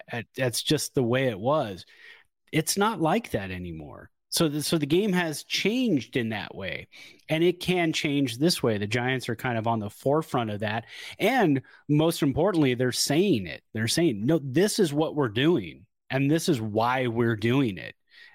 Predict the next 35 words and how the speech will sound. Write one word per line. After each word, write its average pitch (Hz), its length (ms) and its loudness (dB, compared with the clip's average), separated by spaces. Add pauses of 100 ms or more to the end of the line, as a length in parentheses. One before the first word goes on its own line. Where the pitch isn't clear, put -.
And 135 100 2
the 143 120 4
other 160 180 2
teams 127 480 0 (160)
will 151 260 4
also 135 440 0
do 120 160 0
the 110 100 -2
same. 143 320 2 (640)
If 156 200 -2
you're 185 240 4
up 170 200 -2
seven 156 380 0
to 139 80 4
one 135 240 2
on 175 160 2
us, 208 300 0 (320)
we're 170 160 2
gonna 202 200 2
hold 175 300 2
your 147 140 2
runner 135 320 2
on, 98 320 -2
because 127 280 0
we're, 143 300 0 (140)
we're 135 160 -2
gonna 139 220 -2
expect - 540 -4
you 139 120 2
to 117 80 0
continue 123 580 0
to 107 100 -2
play 113 280 -2
the 101 100 -8
game 101 560 -2